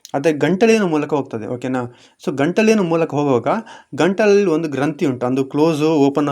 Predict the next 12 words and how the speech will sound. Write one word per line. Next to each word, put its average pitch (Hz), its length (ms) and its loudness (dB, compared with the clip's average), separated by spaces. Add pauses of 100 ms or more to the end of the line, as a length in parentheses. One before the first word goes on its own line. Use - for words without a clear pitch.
ಎಲ್ಲ 139 120 0
ಆಗ್ತಾ 131 260 0
ಇರ್ತದೆ. 123 320 -6
ಅದು - 560 -8 (140)
ಅಂದರೆ 160 380 2
ಅದರ 143 340 0
ಹೊಟ್ಟೆಗೆ 139 500 -2
ಫ-, 143 300 -6
ಫುಡ್ಡು, 151 320 -6 (460)
ಫುಡ್ಡನ್ನು, 156 500 -4 (260)
ಆ, 147 60 -6 (680)
ನಿಲ್ಲಿಸುವಂಥದ್ದು, 143 760 0